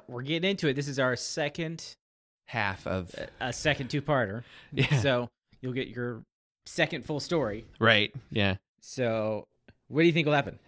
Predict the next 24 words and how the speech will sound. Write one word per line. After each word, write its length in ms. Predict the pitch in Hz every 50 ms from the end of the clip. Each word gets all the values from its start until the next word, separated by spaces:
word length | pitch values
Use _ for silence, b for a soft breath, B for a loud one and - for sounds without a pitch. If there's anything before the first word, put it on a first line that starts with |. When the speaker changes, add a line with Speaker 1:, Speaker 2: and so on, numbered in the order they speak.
| - -
Speaker 1:
Oh, 100 | - 160 156
d-, 200 | 143 - - 170
first 260 | - - 208 185 -
off, 200 | 156 127 123 - -
recap 420 | 143 139 147 143 180 143 127 -
quickly 260 | - 156 151 - 131
what 160 | 123 127 110
you 80 | 110 127
remember 300 | 127 120 120 120 110 113
from 140 | 107 - 127
the 40 | 113
last 180 | 104 95 - -
episode. 260 | - - - - - - -
Speaker 2:
Okay, 160 | 123 - 98
so 140 | 92 - -
from 160 | - 113 117
the 80 | 117 113
last 320 | 120 127 131 143 143 -
episode, 720 | 120 127 - 139 - - - 139 139 135 135 131 131 117 107 -
they 380 | - 110 107 104 104 101 101 98
were, 520 | 92 95 101 95 95 92 92 90 87 82 - _ _ _ _ _
uh, 240 | - 92 92 73 50 50 - - - _ _ _ -
hired 420 | - - 117 117 113 113 117 110 101
by 480 | 104 101 101 92 98 95 92 98 -